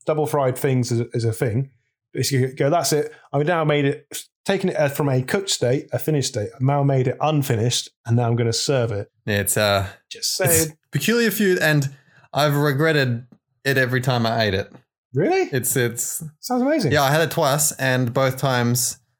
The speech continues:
Speaker 2: I had more than I felt I should have.
Speaker 1: All right.
Speaker 2: And, um, it, it's a bit like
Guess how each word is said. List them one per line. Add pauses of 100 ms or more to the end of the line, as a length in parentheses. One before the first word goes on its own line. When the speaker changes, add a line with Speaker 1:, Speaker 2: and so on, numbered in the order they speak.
Speaker 2:
I
had
more
than
I
felt
I
should
have.
Speaker 1:
All
right. (280)
Speaker 2:
And,
um, (580)
it,
it's
a
bit
like